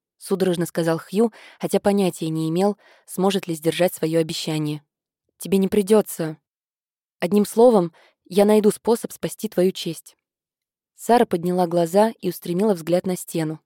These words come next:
Хью видел её лицо в профиль, и выражение его было напряжённым, растерянным. «Если мы всё объясним Дэниелу», и она прерывисто вздохнула. Взгляд Хью скользнул по её нежной шее,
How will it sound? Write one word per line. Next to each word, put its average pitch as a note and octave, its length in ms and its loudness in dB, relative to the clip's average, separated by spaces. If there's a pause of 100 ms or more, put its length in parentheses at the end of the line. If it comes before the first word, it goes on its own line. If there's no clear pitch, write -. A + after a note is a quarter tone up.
(640)
Хью - 280 -2
видел G#3 260 2
её F3+ 240 0
лицо F3+ 240 -2
в - 100 -4
профиль, G3+ 560 0
и F3 120 -4
выражение F#3 480 2
его E3+ 200 -2
было F3 200 2
напряжённым, E3 760 -2 (240)
растерянным. D#3+ 800 -4 (1080)
«Если G3 360 0
мы F#3+ 120 0
всё G#3 220 0
объясним E3+ 480 -4
Дэниелу», E3 580 2 (720)
и E3+ 80 -6
она E3+ 180 0
прерывисто E3+ 460 -4
вздохнула. D#3+ 600 -4 (880)
Взгляд F#3 360 0
Хью A3+ 240 -4
скользнул F3+ 480 -2
по F#3 120 -4
её E3+ 180 0
нежной F3 380 0
шее, A3 420 2